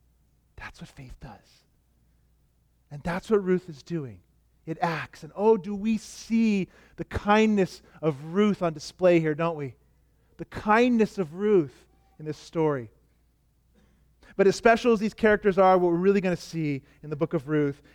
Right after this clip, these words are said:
is the God who is the God of this story. And the God of Ruth's lives. And that's what we're gonna look at to wrap real quickly. By touching on just a few themes, real quick. A few themes as we've seen now these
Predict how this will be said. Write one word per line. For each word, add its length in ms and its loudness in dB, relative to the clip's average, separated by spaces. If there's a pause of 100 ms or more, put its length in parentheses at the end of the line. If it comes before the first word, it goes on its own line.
is 140 -12
the 120 -4
God 380 4
who 120 -4
is 100 -6
the 80 -12
God 360 4
of 140 0
this 140 -14
story. 640 -18 (1500)
And 100 -12
the 60 -6
God 400 6
of 140 2
Ruth's 340 2
lives. 400 6
And 80 -6
that's 180 0
what 80 -14
we're 60 -6
gonna 160 -4
look 180 0
at 120 -6
to 80 -10
wrap 340 2
real 100 -2
quickly. 440 -8 (1080)
By 80 4
touching 340 2
on 60 4
just 160 -4
a 60 -2
few 200 2
themes, 460 0
real 140 2
quick. 420 -6 (540)
A 80 -4
few 240 0
themes 360 0
as 60 -8
we've 140 -4
seen 420 -2
now 200 4
these 280 -2